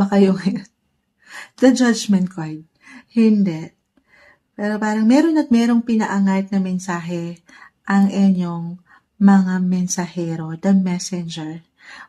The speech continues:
Meron at merong message ang taong ito para sa inyo. Para saan? Sa higit niyong ikakaliwanag or higit na klaro sa inyong buhay, sa path na ito.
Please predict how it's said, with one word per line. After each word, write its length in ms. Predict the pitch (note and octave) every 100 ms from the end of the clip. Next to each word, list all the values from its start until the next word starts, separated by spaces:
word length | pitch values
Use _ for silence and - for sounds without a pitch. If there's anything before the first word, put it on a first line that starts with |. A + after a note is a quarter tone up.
| -
Meron 320 | G#3+ A3+ A#3+
at 160 | A#3+ A#3
merong 480 | G#3+ G#3+ G#3 G3+ G3+
message 960 | G3 F#3+ G3 G3 G#3 G#3+ F#3 - - _ _ - G3+
ang 160 | G3+
taong 320 | G3 F#3 F#3+
ito 240 | G3 G3 F3+
para 300 | F3+ E3+ E3+
sa 240 | - G3
inyo. 400 | F3+ E3 E3 E3 - _ - _ _
Para 240 | G#3+ A3 A3+
saan? 640 | - G#3+ F#3+ G3 B3+ D4
Sa 160 | - G3+
higit 400 | G3+ G3 G3 G3
niyong 400 | F#3+ G3 G3 - _ _ -
ikakaliwanag 1300 | G#3 G#3 F#3+ F#3+ G3 F#3 F3 F3 E3 E3 E3 E3 _ _ _ _ _ _ -
or 80 | G#3
higit 380 | G3 G#3+ G#3+ G#3+
na 240 | G3 F#3+
klaro 720 | - G3 F3 F3 F3 E3 E3 _ _ _ _ _ _ _ _ _
sa 220 | - - F#3
inyong 320 | F#3+ F#3+ F3+
buhay, 560 | F#3 E3 E3+ E3 E3+
sa 240 | F3 G#3+ G#3+
path 500 | A3 G3 - - -
na 80 | G3+
ito. 400 | - - F3+ F3